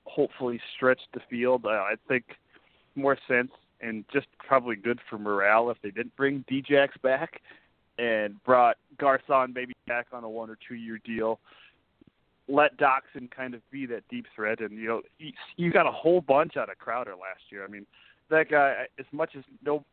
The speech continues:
as much as you don't want to respect him 'cause he's five, you know, five eight, he just, he just gets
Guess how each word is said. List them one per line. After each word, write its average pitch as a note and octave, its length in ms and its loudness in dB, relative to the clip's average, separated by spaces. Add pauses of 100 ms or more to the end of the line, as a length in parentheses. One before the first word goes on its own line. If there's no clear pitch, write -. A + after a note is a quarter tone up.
as D3 120 -12
much D#3+ 240 -4
as D3+ 80 -12
you C#3 100 -6
don't C3+ 260 4
want C#3+ 200 4
to - 20 2
respect C3+ 400 -6
him B2 80 -14
'cause A2+ 220 -16
he's A2 100 -18 (100)
five, A#2+ 320 2 (400)
you B2 60 -10
know, A2 180 -2
five B2+ 280 6
eight, C3 260 -2
he D3+ 80 -10
just, C#3 160 -16 (160)
he C#3 140 -18
just D3 200 -20
gets D#3+ 140 -4